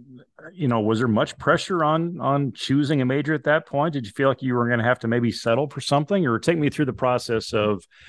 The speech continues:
where you went from undecided to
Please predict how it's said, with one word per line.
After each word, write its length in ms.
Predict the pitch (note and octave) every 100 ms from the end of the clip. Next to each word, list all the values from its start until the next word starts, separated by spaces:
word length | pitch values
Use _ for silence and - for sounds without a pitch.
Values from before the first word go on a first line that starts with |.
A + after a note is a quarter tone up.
| - - _ -
where 180 | A2 A#2+
you 140 | A#2+
went 160 | B2 A#2
from 140 | A2
undecided 840 | B2 A#2 - - A2+ B2 G2+ F#2 -
to 640 | A#2 G#2+ G#2 G2+ G#2